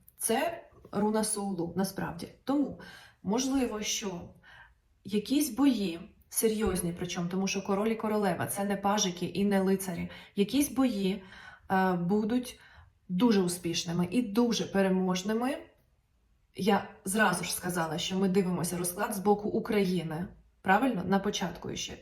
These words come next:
розкладу. Тому, е, звичайно, переможні бої, переможні Україною. Тобто Україна буде в якихось боях виступати як переможець. Так, дивимося. Наступні три ряди.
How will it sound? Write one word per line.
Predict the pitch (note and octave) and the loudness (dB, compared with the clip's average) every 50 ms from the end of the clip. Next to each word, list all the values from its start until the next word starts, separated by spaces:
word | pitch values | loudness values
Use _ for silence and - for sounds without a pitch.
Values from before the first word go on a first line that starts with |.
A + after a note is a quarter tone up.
| - - | -16 -12
розкладу. | - F#3+ F3+ - - F#3 F3 E3 E3+ - | -10 -8 -8 -8 -6 -6 -6 -6 -8 -8
Тому, | - - G3+ G3 F#3+ F3 F3 - - - - - - - _ _ _ _ _ _ _ _ _ _ _ _ - | -4 -2 0 0 0 0 -2 -6 -14 -18 -20 -20 -20 -20 _ _ _ _ _ _ _ _ _ _ _ _ -10
е, | - - | -8 -8
звичайно, | F3 - F#3+ F3+ - A3 A3 B3 A#3+ F#3+ | -6 -6 -6 -4 -4 -4 -4 -4 -4 -4
переможні | - G3 F#3 F#3 F#3+ G3 F#3+ F3+ F3+ E3+ | -2 0 0 0 0 0 0 0 -2 -2
бої, | E3+ E3+ F3 F3 F3+ F#3 G#3 A#3+ C#4 - - - _ _ _ - - - - - - - - - | -2 0 0 0 0 0 -2 -4 -6 -10 -16 -20 _ _ _ -14 -14 -14 -14 -18 -18 -20 -12 -4
переможні | - F#3 F3 F3 F3+ F#3+ G#3 G#3 G#3+ G#3 | -2 0 0 2 2 0 0 0 -2 -2
Україною. | G3 G3+ F#3+ - F#3+ F#3 F3+ F3 F3+ F3 F3 F3 E3+ E3+ E3+ F3 - - _ _ _ _ | -2 -4 -4 -2 -2 0 2 2 2 2 2 0 0 0 -4 -4 -6 -10 _ _ _ _
Тобто | - F3 - - F3+ F3 F3+ F3+ - - _ | -12 -12 -8 -4 -4 -4 -4 -6 -10 -8 _
Україна | G#3+ G#3 - A3+ G#3+ G3+ F#3+ F#3 F3+ F3+ G3 B3+ D4+ - - - - | -6 -2 0 2 2 4 4 2 2 2 0 0 -2 -6 -10 -16 -12
буде | F3 F3+ F#3 F#3+ F#3+ F#3 G#3 | -10 -4 -2 -2 0 2 0
в | G#3 - - - F3+ G3 | 0 -2 -8 -10 -6 0
якихось | G#3 G#3 G#3 G#3+ G#3 - F#3+ F#3 F3 | 0 0 0 0 -6 -6 -6 -8 -4
боях | F3 F#3 F#3 F3+ F3+ - - | -2 0 0 0 0 -4 -4
виступати | A#3 A3 - F#3+ F3+ - F3+ F#3 - G#3 | -8 -6 -8 -8 -4 -2 -2 -2 0 -2
як | F#3+ F3+ F3+ - | -2 -4 -4 -6
переможець. | F#3+ F3+ F3+ F3 E3+ E3 E3 E3 - - | -6 -4 -2 -2 -2 -4 -6 -10 -12 -10
Так, | - - - - - - - - - - - - - | -10 -10 -10 -10 -16 -16 -14 -14 -14 -16 -16 -2 2
дивимося. | F3+ G3+ G3 F#3+ F3+ D#3+ - - - - - - - - _ _ _ _ - - - - _ _ - - - | 2 4 4 4 0 0 -2 -4 -6 -8 -12 -12 -14 -18 _ _ _ _ -10 -10 -10 -10 _ _ -20 -10 -2
Наступні | G3 G3 G3+ G3+ - G#3+ G#3 F3+ - F#3 F3 F3 E3+ - - | 0 0 0 0 -2 -2 -2 -2 -2 -2 -2 -2 -2 -4 -6
три | - F3+ F3+ F3 | 0 2 2 2
ряди. | F3 E3+ E3 - E3 E3+ E3+ F3 | 2 0 -2 -2 -4 -4 -4 -6